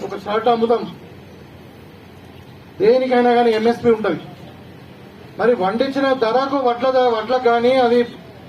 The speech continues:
పసుపు కానీ, లేకుంటే మొక్కజొన్న కానీ ఏదైనా పండిస్తే దానికి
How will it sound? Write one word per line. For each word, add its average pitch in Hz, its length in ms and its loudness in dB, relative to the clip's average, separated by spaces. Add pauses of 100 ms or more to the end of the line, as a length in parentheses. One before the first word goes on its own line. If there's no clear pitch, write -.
పసుపు 247 320 0
కానీ, 240 280 2
లేకుంటే 226 240 2
మొక్కజొన్న 226 480 0
కానీ 220 260 0
ఏదైనా 220 360 -2
పండిస్తే 208 460 -2
దానికి 202 420 -4